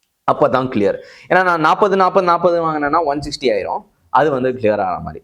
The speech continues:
So, திருப்பியும் எல்லா பேப்பரையும் எழுதுற மாதிரி இருக்கும். So, அதுதான் இந்த பாசிங் கிரைட்டீரியா, நாற்பது in each paper, overall ஃபிஃப்டி.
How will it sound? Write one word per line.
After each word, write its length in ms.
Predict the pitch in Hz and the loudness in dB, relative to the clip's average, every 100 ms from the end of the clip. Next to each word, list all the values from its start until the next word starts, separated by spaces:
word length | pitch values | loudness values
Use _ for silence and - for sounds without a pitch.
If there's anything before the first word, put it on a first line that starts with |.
| _ | _
So, 280 | _ 139 127 | _ -4 0
திருப்பியும் 340 | 165 170 190 131 | 0 2 0 0
எல்லா 380 | 120 143 147 | 2 2 2
பேப்பரையும் 400 | 147 143 147 143 | 2 2 0 -2
எழுதுற 200 | 117 101 | -4 -6
மாதிரி 200 | 101 95 | -8 -10
இருக்கும். 260 | 90 - _ _ _ _ _ _ _ _ _ | -10 -12 _ _ _ _ _ _ _ _ _
So, 240 | 151 131 | 2 2
அதுதான் 760 | 120 131 127 156 123 92 78 - - | 2 0 0 0 -2 -6 -8 -12 -4
இந்த 380 | 110 107 98 - | 0 2 0 2
பாசிங் 340 | 147 214 226 | 2 2 0
கிரைட்டீரியா, 340 | 180 160 202 202 | 0 0 -2 0
நாற்பது 480 | 123 131 160 143 | 0 0 0 0
in 60 | 147 | 0
each 220 | 147 147 | -2 -2
paper, 180 | 165 285 - | 0 0 0
overall 340 | 127 147 185 196 | 0 0 0 -4
ஃபிஃப்டி. 360 | 170 - _ | -14 -20 _